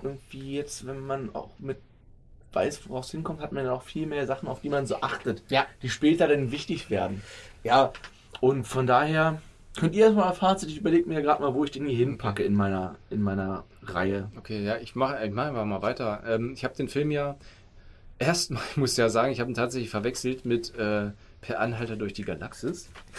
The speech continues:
Speaker 2: <laughs> Muss ich ja gestehen, muss ich ja gestehen. Ähm, von daher hab ich diesen Film tatsächlich von das erste Mal komplett geguckt und ich war echt überrascht. Ich meine, die,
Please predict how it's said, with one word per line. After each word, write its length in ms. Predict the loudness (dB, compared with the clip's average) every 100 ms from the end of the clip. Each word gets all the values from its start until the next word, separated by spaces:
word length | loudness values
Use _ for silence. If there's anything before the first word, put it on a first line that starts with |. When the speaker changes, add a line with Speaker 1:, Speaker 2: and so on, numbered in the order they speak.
| -16 -16 -12
Speaker 2:
<laughs> 460 | -4 2 4 4 8
Muss 140 | 8 8
ich 120 | 8
ja 100 | 8
gestehen, 640 | 8 6 8 8 8 2 -4 -14 -4
muss 140 | -2
ich 60 | 2
ja 100 | 2
gestehen. 360 | 2 0 -2 -4 -16 -18 -18 -18 -18 -2
Ähm, 180 | 0 2
von 160 | 2 4
daher 280 | 4 4
hab 100 | -2
ich 80 | -4
diesen 220 | -4 -4
Film 220 | 0 0 0
tatsächlich 360 | -2 0 0 0
von 200 | -2 -2 -12 -20 -20 -20 -6
das 300 | -2 -2 0
erste 400 | 2 2 2 0
Mal 220 | 0 -2 -6
komplett 480 | -4 -4 -2 -4 -6
geguckt 440 | -4 -2 -2 -6 -20 -14
und 220 | -6 -6 -6
ich 100 | -2
war 200 | -2 -2 -6
echt 300 | -6 -6 -8
überrascht. 480 | -4 0 0 0 -2
Ich 100 | 0
meine, 220 | 0 2
die, 300 | 2 4